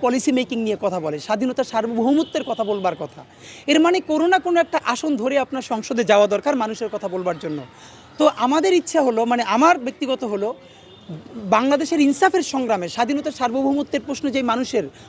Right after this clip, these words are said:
কোটি কোটি মানুষের কণ্ঠ আছে, তার স্বর কোনো স্টেক নাই। সেই মু-, কণ্ঠহীনের কণ্ঠস্বর হওয়ার জন্য সংসদে যদি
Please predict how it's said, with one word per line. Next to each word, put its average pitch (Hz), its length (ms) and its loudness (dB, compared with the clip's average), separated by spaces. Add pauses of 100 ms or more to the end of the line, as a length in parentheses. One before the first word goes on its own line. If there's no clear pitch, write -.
কোটি 359 180 4
কোটি 349 180 2
মানুষের 302 340 0
কণ্ঠ 269 260 0
আছে, 233 240 0
তার 240 140 2
স্বর 240 280 -2
কোনো 240 220 -2
স্টেক 247 300 -4
নাই। 147 220 -6 (360)
সেই 330 280 2
মু-, 285 140 2 (180)
কণ্ঠহীনের 349 600 2
কণ্ঠস্বর 294 500 2
হওয়ার 254 320 0
জন্য 226 220 -2
সংসদে 240 400 -6
যদি 269 280 -2